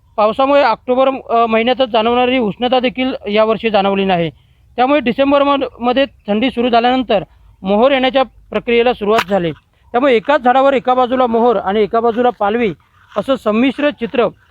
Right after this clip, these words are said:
सध्या पाहायला मिळत आहे. तर काही झाडांवरच नुसता फुलोराच, अ,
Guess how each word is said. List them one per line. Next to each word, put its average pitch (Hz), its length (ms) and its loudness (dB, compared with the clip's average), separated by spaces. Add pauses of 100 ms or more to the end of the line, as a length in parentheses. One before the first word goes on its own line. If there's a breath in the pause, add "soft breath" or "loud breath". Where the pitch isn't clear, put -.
(240 soft breath)
सध्या 214 220 0
पाहायला 220 380 0
मिळत 202 260 0
आहे. 175 220 0 (960)
तर 262 100 0
काही 226 320 -2
झाडांवरच 277 440 2 (180)
नुसता 226 340 -2 (160)
फुलोराच, 262 320 2 (240)
अ, 208 80 -6